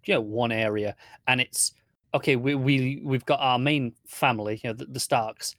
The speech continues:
and it's other people coming to meet them. So, you know, we actually start for the first, you know, half or so of the episode, we start with that family, and then we, you know, we, we get enough to know who they are, and then, okay, we have their opinions on the characters coming in.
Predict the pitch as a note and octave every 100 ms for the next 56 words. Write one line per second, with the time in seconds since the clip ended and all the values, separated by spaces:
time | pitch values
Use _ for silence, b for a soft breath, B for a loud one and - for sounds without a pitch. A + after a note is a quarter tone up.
0 | B B - B2+ B2+ - C3 B2 C#3 C3
1 | A2 - - C#3 A#2+ A2 G#2 A2+ B2+ B2
2 | G#2 G#2 - C3+ D#3 B2 B2+ - D3 -
3 | C#3 - - D3+ B2 - B2+ - C3 A#2+
4 | C3+ G#2+ _ _ _ _ _ - B2+ A2+
5 | A#2+ - A2+ A2 - - A#2 - C3+ C3+
6 | A#2 A#2 A2+ - A2+ G#2+ G#2 b b b
7 | b b C3 B2+ A#2 C3+ C3 A#2+ - _
8 | _ - C3 D3+ C#3 A#2 C#3 B2+ B2 C#3
9 | C3+ C3+ D#3+ - D3+ C#3 B2 A#2+ C3 A#2
10 | A2 A2 b b - C3 B2+ B2+ C#3 C3
11 | C#3+ A#2+ A#2 A2+ B2 G#2+ A#2+ A#2+ A#2 G#2+
12 | - C3+ A2+ G#2 B2+ A2+ G#2+ A#2+ A2 -
13 | G#2+ - G#2+ G#2+ G2+